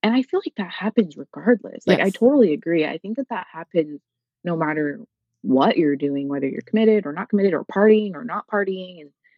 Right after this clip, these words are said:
Speaker 1: it, it definitely goes with, the grass is always greener, like, literally the truest.
Speaker 2: But it
Speaker 1: Yeah.
Speaker 2: sounds like you and your now husband were very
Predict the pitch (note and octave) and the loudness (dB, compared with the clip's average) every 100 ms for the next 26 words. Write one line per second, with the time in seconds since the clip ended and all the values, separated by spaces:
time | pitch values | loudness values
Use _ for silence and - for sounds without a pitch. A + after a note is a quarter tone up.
0 | _ _ _ - A3 G3+ - - G3 F#3 | _ _ _ 0 2 0 -6 2 4 4
1 | E3+ A#3+ D4 A3+ D3+ D#3 C#3+ - F3 F#3+ | 0 -2 0 2 0 -4 -4 -2 2 2
2 | G#3+ G#3 F#3 D#3+ D3 - C3+ - - - | 2 -2 0 0 -2 -10 -12 -12 -18 -20
3 | - - - E3 E3 D#3+ D3+ C#3+ D3+ D#3 | -18 -16 -2 2 4 2 0 -4 -6 -8
4 | - - D2 _ _ _ _ _ - D4 | -10 -14 -14 _ _ _ _ _ 0 2
5 | - D4 D#4 C#4+ A#3+ G#3+ A3 C4+ C4 A3+ | 2 2 4 2 0 2 4 4 4 4
6 | G#3+ G3+ G3 F#3+ G3 B3+ A3+ G3 F#3+ F3 | 6 6 4 2 0 -2 0 2 2 0
7 | F3+ F3+ F#3+ F#3+ | 0 2 2 -2